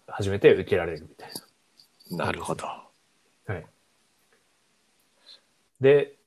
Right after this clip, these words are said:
Speaker 1: まあ、運よく、十月のトイック、受けられたので、
Speaker 2: はいはいはい。
Speaker 1: 抽選取ったので、受けてきましたと。
Speaker 2: うんうんうん。
Speaker 1: はい。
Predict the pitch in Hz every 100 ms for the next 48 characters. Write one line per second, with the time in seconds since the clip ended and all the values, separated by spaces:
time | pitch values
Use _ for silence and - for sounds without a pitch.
0 | _ 151 127 175 143 98 - 82 - -
1 | - _ _ _ _ _ _ _ _ _
2 | _ _ _ - 120 131 131 - 135 127
3 | 131 101 - 90 - - _ - _ _
4 | _ - 120 127 127 110 - 80 76 -
5 | 95 85 - - - _ _ _ _ -
6 | 104 107 107 113 - 92 92 113 101 -
7 | - - _ _ _ - - _ _ _
8 | 104 - - - - - 95 87 80 -
9 | - - 87 - - - - - _ _
10 | _ _ _ _ - _ _ _ _ _
11 | _ - - -